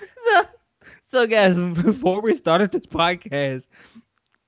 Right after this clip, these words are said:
Sergio was like, "I'm really gonna show, like, my angst in my things." And I was like, "Is Limp Bizkit on your list?" And he was like, "We'll get to the goddamn list." <laughs>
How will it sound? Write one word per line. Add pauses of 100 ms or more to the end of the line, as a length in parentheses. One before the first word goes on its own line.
(140)
Sergio
was
like,
"I'm
really
gonna
show,
like,
my
angst (420)
in
my
things."
And
I
was
like, (180)
"Is
Limp
Bizkit
on
your
list?"
And
he
was
like,
"We'll
get
to
the
goddamn
list." (240)
<laughs>